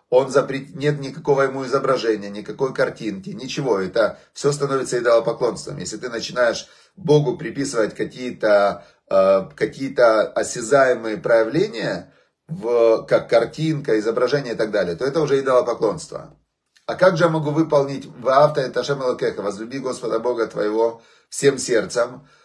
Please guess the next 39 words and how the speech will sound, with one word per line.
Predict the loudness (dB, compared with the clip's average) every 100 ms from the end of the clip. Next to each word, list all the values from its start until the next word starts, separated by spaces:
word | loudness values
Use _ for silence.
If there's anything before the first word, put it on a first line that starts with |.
| _
Он | -2 2
говорит: | 4 2 2 4
"А |
очень | 4 4 -2
просто, | 0 0 0 -8
потому | -6 -4 -4
что | -4 -4
если | -2
ты | -4 -2
понимаешь, | -2 -4 -4 -2 -2 -2
что | -8
Бог | 0 0 2
проявляется | 2 2 4 2 2 -4
в | -4
каждом, | 2 2 0 -6 -8 -12 _ _ _
возлюби | -6 -4 -4 -4
ближнего | -4 -4 -4 -2 0
как | 0 0
себя, | -2 0 0
и | -2
ты, | -4
когда | -4 -2 -2
любишь | -2 -4 -6
ближнего, | -8 -8 -8 -8 -10 -10 -16 _ _
ты | -4
понимаешь, | 0 0 0 0 0 0
что | 2 2
он | 2
и | -2
есть | -6 -8 -4
про-, | 2 2 2
проявление | 0 0 0 -2 -4 -6
Всевышнего, | -6 -2 -2 -2 -6 -6 -8 -16 _ _ -2
этим | 0 0 -4
ты | -4
выполняешь | -6 -6 -2 -2 -2 -4 -2
заповедь | -2 -2 -4 -6 -8
любить | -12 -8 -8
Всевышнего". | -8 -10 -10 -12 -18 -18 -20